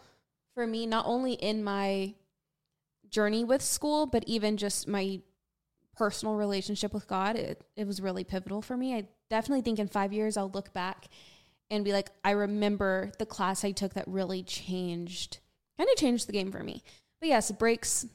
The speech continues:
breaks are totally good, totally necessary. And even if Kaylin doesn't feel,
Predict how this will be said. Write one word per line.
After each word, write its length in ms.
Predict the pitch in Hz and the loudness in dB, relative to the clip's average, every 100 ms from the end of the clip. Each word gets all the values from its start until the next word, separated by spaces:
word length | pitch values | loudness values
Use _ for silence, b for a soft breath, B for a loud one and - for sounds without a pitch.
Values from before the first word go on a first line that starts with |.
| _ | _
breaks 240 | 214 214 220 | -6 -2 -2
are 80 | |
totally 340 | 208 214 208 202 | 0 0 2 2
good, 240 | 196 196 | 2 2
totally 320 | - 208 214 | 2 2 2
necessary. 800 | 196 180 202 180 190 190 185 185 b b b b | 2 0 -2 -2 0 0 0 -2 b b b b
And 260 | 240 233 226 | 4 4 4
even 320 | 277 320 370 320 | 2 4 6 4
if 260 | 240 233 - - | 2 0 -2 -16
Kaylin 340 | - 214 196 220 | -2 0 2 2
doesn't 320 | 208 202 - | 2 2 -6
feel, 580 | - 202 196 196 208 | -4 0 2 4 2